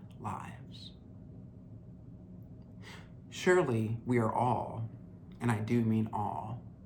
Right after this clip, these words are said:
you, me, and Judas, we are all more than our last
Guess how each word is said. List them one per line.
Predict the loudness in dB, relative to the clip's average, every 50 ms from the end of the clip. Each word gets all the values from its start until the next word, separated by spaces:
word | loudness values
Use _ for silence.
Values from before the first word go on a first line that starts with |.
| -16 -12 -6
you, | -2 0 2 2 2 2 0 -2 -4 -4 -6 -6 -2
me, | 0 0 0 0 -2 -4 -6 -6 -6 -8 -6 -2
and | 2 4 6 6 6
Judas, | 4 4 -2 -6 -8 -8 -8 -10 -8 -8 -10 -10 -12 -12 -14 -14 -14 -14 -12 -12 -12 -12 -14 -14 -14 -14 -14 -14 -14 -14 -12 -12 -12 -12 -10 -10 -10 0 6
we | 10 10
are | 10 10 10
all | 12 12 12 12 12 12
more | 12 10 10 10 10 8 6 4 2 0 -2 -4 -6 -8 -8 -10 -12 -12 -14 -12 -12 -12 -12 -12 -10 -2 4
than | 8 8 8 8 4 0 4
our | 6 8 8 8 8 8 6 6 4 2 0 0 -2 -6 -6
last | -2 4 6 8 8 8 6 4 2 0 -2 -4 -8 -10 -12